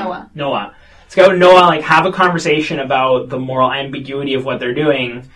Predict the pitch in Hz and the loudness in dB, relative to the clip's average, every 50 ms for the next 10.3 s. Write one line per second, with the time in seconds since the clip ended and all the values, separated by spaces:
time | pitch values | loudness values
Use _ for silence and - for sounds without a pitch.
0 | _ - _ _ - 143 147 151 151 - - 165 160 160 - 175 151 151 - - | _ -20 _ _ -6 -6 -6 -6 -4 -2 -2 -2 -2 -2 -2 -4 -4 -4 -2 -2
1 | 180 165 151 147 143 139 139 135 135 - 135 131 135 131 147 135 131 127 123 131 | -2 -2 -2 -2 0 0 0 -2 -2 -2 -2 -2 -2 -2 -4 -4 -6 -4 -4 -4
2 | 131 131 135 135 139 131 135 131 - 156 143 135 131 123 - 147 135 - 151 139 | -4 -4 -4 -6 -6 -6 -6 -6 -4 -4 -6 -6 -6 -6 -6 -6 -6 -4 -4 -6
3 | 127 135 135 131 131 131 135 135 127 127 131 131 127 131 143 143 143 131 131 127 | -6 -6 -8 -6 -4 -2 -2 -2 -2 -4 -6 -8 -8 -6 -6 -4 -4 -4 -6 -6
4 | 127 131 - - 123 120 120 190 220 - - 135 127 123 123 127 - - _ _ | -6 -8 -8 -8 -8 -6 0 2 2 2 2 0 -4 -6 -8 -10 -14 -18 _ _
5 | _ - _ _ _ _ _ _ _ _ _ _ _ _ _ _ _ _ _ _ | _ -20 _ _ _ _ _ _ _ _ _ _ _ _ _ _ _ _ _ _
6 | _ - - 170 151 151 156 - - - _ _ _ _ - _ _ _ - _ | _ -10 -4 -4 -4 -4 -4 -8 -16 -20 _ _ _ _ -20 _ _ _ -20 _
7 | _ - 165 151 - 180 - 240 269 220 160 143 127 127 - - _ _ _ - | _ -6 -6 -2 0 2 4 4 6 6 4 4 2 0 -6 -14 _ _ _ -10
8 | 165 160 156 156 - - 170 151 151 151 175 170 - 185 147 135 - 151 147 139 | -8 -6 -6 -4 -2 2 2 2 2 2 -2 -2 -2 -2 -2 -2 -4 -8 -6 -4
9 | 135 139 156 165 165 156 160 156 156 147 147 147 147 143 143 - - - - _ | -2 -2 0 -2 -2 -2 -2 -4 -4 -4 -4 -6 -6 -8 -10 -14 -18 -20 -20 _
10 | _ - - 160 170 160 | _ -12 -10 -8 -8 -8